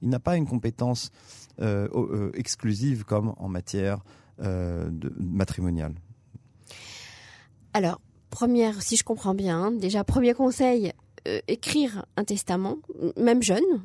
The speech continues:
Speaker 2: même si on n'est pas malade, même si, euh, on n'est pas, euh, on a, on n'a pas dépassé les quatre-vingts ans, on, on s'y prend à l'avance, on écrit un testament auprès, euh, d'un professionnel qui reste neutre et qui nous dit exactement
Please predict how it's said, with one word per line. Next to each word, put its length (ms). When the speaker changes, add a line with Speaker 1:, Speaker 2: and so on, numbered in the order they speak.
Speaker 2:
même 400
si 160
on 40
n'est 100
pas 140
malade, 400
même 240
si, 360
euh, 200
on 20
n'est 160
pas, 260
euh, 140
on 120
a, 140
on 80
n'a 140
pas 100
dépassé 380
les 80
quatre-vingts 480
ans, 240
on, 240
on 100
s'y 160
prend 160
à 60
l'avance, 500
on 140
écrit 420
un 100
testament 420
auprès, 340
euh, 180
d'un 180
professionnel 840
qui 160
reste 300
neutre 500
et 80
qui 180
nous 140
dit 160
exactement 560